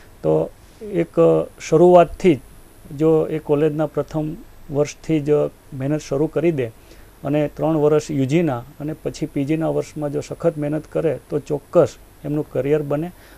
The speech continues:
આ સૌ મોટી સંખ્યામાં, હું તો ખ-, મને ખૂબ એ આનંદ છે કે ગુજરાતમાં સૌથી વધુ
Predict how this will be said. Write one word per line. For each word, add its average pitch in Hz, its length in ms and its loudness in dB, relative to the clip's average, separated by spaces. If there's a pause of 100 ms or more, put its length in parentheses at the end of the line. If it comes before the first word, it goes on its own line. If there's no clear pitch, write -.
(120)
આ 135 80 0
સૌ 147 380 4 (400)
મોટી 147 340 0
સંખ્યામાં, 139 460 -2
હું 147 100 -2
તો 160 80 2
ખ-, - 120 -6
મને 156 240 -2
ખૂબ 170 280 -2
એ 170 60 2
આનંદ 160 340 0
છે 143 220 0 (420)
કે 156 160 2
ગુજરાતમાં 156 680 4
સૌથી 151 400 2
વધુ 151 460 2